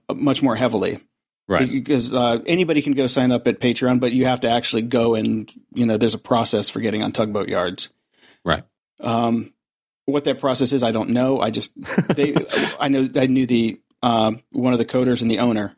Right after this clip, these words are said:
Speaker 1: so they, they kind of fast tracked it. So I don't know what the actual process is.
Speaker 2: Sounds very similar to getting the verified Twitter account.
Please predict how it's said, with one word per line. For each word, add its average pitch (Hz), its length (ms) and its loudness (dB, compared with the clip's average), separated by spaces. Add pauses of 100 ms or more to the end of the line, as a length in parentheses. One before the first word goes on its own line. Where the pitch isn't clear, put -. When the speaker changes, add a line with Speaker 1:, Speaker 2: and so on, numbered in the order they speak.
(120)
Speaker 1:
so 107 220 2
they, 113 200 2
they 107 120 0
kind 113 180 0
of 104 140 -6
fast 107 320 -2
tracked 104 260 0
it. 92 60 -2
So - 140 0
I 113 80 4
don't 120 140 0
know 127 60 2
what 117 100 0
the 123 100 2
actual 117 280 0
process - 520 0
is. 87 240 -2 (320)
Speaker 2:
Sounds 107 280 2
very 107 160 2
similar 92 340 2
to 92 180 -2
getting 87 240 0
the 82 120 2
verified 82 520 -2
Twitter 85 280 0
account. - 340 -2